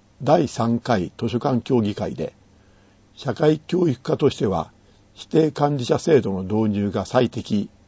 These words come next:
との考えを示した。これを踏まえて伺う。問い、町想定の委託料は六千七百万円で、県平均の約三分の一、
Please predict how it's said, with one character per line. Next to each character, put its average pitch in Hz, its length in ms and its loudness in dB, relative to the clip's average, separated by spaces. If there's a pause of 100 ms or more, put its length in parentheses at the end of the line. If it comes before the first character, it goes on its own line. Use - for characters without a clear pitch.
(220)
と 165 120 -2
の 104 120 2
考 98 280 -2 (100)
え 95 60 2
を 85 80 -4
示 92 280 -6
し - 40 -20
た。 - 220 -12 (1000)
こ 139 140 -2
れ 131 100 8
を 139 160 8
踏 - 140 -4
ま 120 160 6
え 101 60 0
て - 140 -2
伺 82 400 -4
う。 82 160 -8 (1000)
問 120 240 8
い、 98 120 -2 (680)
町 127 340 -2
想 139 260 4
定 120 220 4
の 110 180 4
委 117 100 -4
託 127 240 0
料 90 240 0
は 80 260 -2 (320)
六 104 260 -2
千 160 240 2
七 98 180 2
百 104 200 -2
万 101 280 2
円 85 180 -6
で、 78 260 -2 (800)
県 156 220 2
平 110 220 6
均 104 240 0
の 95 160 0
約 131 280 2
三 113 260 2
分 104 200 4
の 98 120 0
一、 87 360 -4